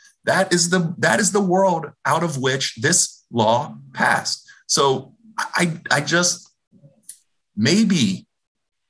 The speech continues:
the implications here are misuse, that this is not the intent of the law, but we should at least leave room for the possibility that this is exactly what the law is intended to do.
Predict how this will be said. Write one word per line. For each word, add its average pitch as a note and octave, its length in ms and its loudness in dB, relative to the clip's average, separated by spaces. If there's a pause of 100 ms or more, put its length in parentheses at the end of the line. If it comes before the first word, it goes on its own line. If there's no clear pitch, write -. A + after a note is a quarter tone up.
(380)
the G2+ 640 0 (1080)
implications G2+ 680 0
here F2+ 340 0
are F2 360 -2 (440)
misuse, - 800 -4
that F#2 140 -8
this G2 160 -2
is F2+ 100 -6
not G2 340 -2
the G2 100 -2
intent F#2 380 -4
of - 120 -18
the F2 80 -12
law, D2+ 280 -8 (320)
but A#2 80 0
we C3+ 120 2
should C#3 200 0
at B2+ 140 0
least E3 420 2
leave C3 300 -2
room G2+ 420 2
for - 120 -12
the - 100 -10
possibility F#2 800 -2 (540)
that F#2+ 160 -2
this A#2 160 2
is A2 140 2
exactly G2+ 640 0
what F2 200 -8
the D#2+ 60 -10
law E2+ 200 -6
is F2+ 140 -4
intended F2 460 -10
to - 100 -20
do. - 160 -16